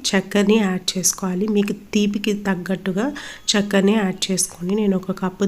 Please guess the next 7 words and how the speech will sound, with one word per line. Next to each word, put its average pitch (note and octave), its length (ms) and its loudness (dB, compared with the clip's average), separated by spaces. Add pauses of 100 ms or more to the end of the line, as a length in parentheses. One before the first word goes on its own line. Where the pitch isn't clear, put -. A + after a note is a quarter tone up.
దాకా F#3+ 280 0 (140)
యాడ్ F3 260 -6
చేశాను. F#3 540 0 (2000)
చక్కెర G#3+ 300 2 (120)
కూడా G3+ 160 4 (120)
పూర్తిగా G3 580 2 (140)
కరిగాక F#3 560 -2